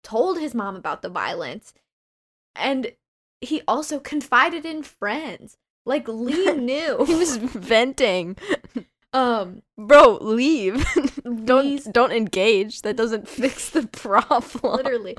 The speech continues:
Speaker 1: She's not gonna, she's not gonna get better when she has a ring, bro.
Speaker 2: Yeah.
Speaker 1: It's just gonna give her something to hit you with.
Speaker 2: <laughs> You've armed her.
Speaker 1: You've armed her. Diamond rings hurt. <laughs> Or hurt more when it goes into your cheek.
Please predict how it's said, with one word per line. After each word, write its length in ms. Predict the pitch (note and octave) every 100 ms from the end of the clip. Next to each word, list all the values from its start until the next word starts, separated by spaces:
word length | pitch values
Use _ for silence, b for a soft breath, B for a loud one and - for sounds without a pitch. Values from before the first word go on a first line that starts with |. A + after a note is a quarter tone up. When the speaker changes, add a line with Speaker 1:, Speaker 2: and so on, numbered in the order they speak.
| B -
Speaker 1:
She's 220 | - D#4
not 180 | D4+ D#4
gonna, 220 | E4+ B3+ -
she's 240 | - D#4+
not 180 | E4 E4+
gonna 120 | G4
get 320 | E4+ F4+ A#3+ A3
better 300 | A3+ F4 A#3
when 160 | A3 A#3+
she 180 | -
has 220 | B3+ C#4 C4
a 80 |
ring, 440 | A#3 A3+ F4+ B3 G3
bro. 260 | G3 G#3+ D4 D4 -
Speaker 2:
Yeah. 260 | B3 E3+ - B -
Speaker 1:
It's 200 | D4+ -
just 260 | - E4 -
gonna 180 | F#4+ E4
give 220 | A3 C4
her 120 | D#4
something 480 | - D4 C#4+ - F4+
to 180 | C4+ C4
hit 220 | E4 E4+
you 120 | A3+ F#3+
with. 220 | A3+ C#4+ F4 - -
Speaker 2:
<laughs> 140 | -
You've 260 | C4+ D#4+ C4 -
armed 400 | E3+ G3 C4 -
her. 320 | F3 G3+ G#3 _ -
Speaker 1:
You've 360 | G3 B4+ G#4 -
armed 340 | B3 F4 G4
her. 200 | C#4 B3+ - D#4 -
Diamond 380 | C4 B4 B4
rings 220 | G4 A#4 -
hurt. 580 | C#4+ G4+ D4+ B3 - D4
<laughs> 40 | A3 - _ _ _ _ _ -
Or 120 | C4+
hurt 180 | F#3 B3
more 240 | A#3+ F4+
when 80 | E4+
it 80 | B3+
goes 160 | C4 D#4
into 160 | C4
your 120 | A3
cheek. 540 | A3 - F#4 F#4 -